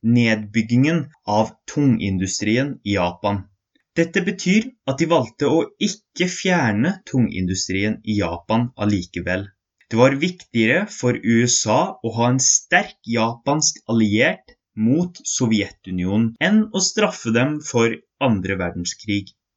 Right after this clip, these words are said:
Japan ble et klart kapitalistisk og demokratisk land, og U S A trakk seg mer og mer til sidelinjen. Okkupasjonen var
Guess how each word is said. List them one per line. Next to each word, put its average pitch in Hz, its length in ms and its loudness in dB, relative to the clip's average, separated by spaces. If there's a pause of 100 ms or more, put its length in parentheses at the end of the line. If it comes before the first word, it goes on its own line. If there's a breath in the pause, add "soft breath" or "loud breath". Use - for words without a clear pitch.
(360)
Japan 160 600 0
ble 127 240 2
et 151 180 -10
klart 123 800 2 (160)
kapitalistisk 139 1000 0 (100)
og 107 160 -4
demokratisk 110 960 -2
land, 98 220 -2 (260 soft breath)
og 123 240 4
U 131 140 8
S - 180 4
A 135 140 6 (100)
trakk - 320 0
seg 104 160 2
mer 135 480 2
og 127 160 2
mer 117 320 4 (320)
til 110 160 -8
sidelinjen. 95 840 -2 (260)
Okkupasjonen 135 960 2
var 110 240 2